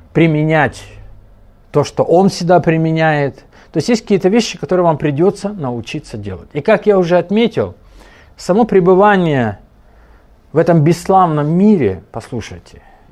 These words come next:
само пребывание, без применения сверхъестественных духовных дарований всегда будет только одним словом: существование.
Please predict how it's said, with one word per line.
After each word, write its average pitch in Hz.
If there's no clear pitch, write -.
само 165
пребывание, 139
без 202
применения 202
сверхъестественных 165
духовных 139
дарований 143
всегда 175
будет 175
только 147
одним 143
словом: 110
существование. 110